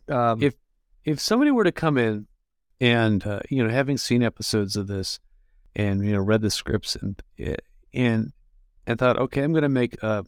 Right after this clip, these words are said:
Speaker 2: a decent episode," very quickly they would have realized that they have, the series has been written into a corner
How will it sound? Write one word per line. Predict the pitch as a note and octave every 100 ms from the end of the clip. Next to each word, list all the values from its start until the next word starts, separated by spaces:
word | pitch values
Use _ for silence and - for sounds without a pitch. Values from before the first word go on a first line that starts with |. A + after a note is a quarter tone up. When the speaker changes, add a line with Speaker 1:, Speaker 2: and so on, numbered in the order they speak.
| -
Speaker 2:
a | G#2+
decent | G2 B2+ - A#2+
episode," | A#2+ A2+ - G#2 G2 - _ _ - -
very | G3 B3
quickly | - A3 D#3+ B2+
they | C3
would | C#3 C#3
have | B2 _ _ A#2
realized | C3+ E3+ C#3 A#2 -
that | A2+
they | C3+ C3+
have, | B2+ G#2+ - _ _ _ _ -
the | C3+
series | - D#3+ D3+ C3
has |
been | B2+ B2+ A#2
written | D3 D3+
into | C#3 A#2 A2
a | G#2+
corner | - F3 D#3+ A#2+ G#2